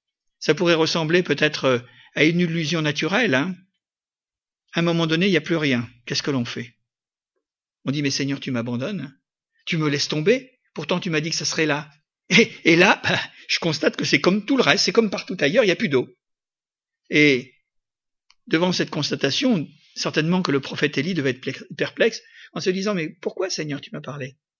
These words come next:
Pourquoi tout cela ? Je ne comprends plus, puisque normalement, eh bien,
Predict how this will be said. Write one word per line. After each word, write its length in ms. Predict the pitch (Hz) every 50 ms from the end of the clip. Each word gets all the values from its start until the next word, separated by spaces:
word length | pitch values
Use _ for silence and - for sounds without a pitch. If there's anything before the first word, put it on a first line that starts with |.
| _ _ _ _ _ _
Pourquoi 440 | - 247 240 - - 349 403 381 254
tout 140 | - - 185
cela ? 400 | - - - 151 139 135 - _ _ _
Je 120 | - - 202
ne 80 | 190
comprends 300 | - 214 190 202 220 220
plus, 200 | 226 294 311 302
puisque 280 | - - 156 - - 185 175 160 - - - -
normalement, 540 | 175 190 185 185 185 180 185 185 220 247 208
eh 60 | 175
bien, 340 | 170 196 196 196 175 180